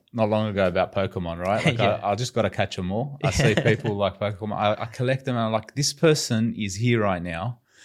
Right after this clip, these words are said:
Speaker 1: but I can see them getting to this stage, and
Speaker 2: Mm.
Speaker 1: then I can see them getting to this stage." Like, there's a,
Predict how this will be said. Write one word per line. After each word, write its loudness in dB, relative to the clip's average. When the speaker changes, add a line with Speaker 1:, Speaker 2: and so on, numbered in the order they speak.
Speaker 1:
but -2
I -10
can 2
see 4
them 6
getting 6
to -6
this -2
stage, -4
and 0
Speaker 2:
Mm. 0
Speaker 1:
then 0
I 0
can -6
see -2
them -4
getting -4
to -14
this -6
stage." -6
Like, -6
there's -6
a, -4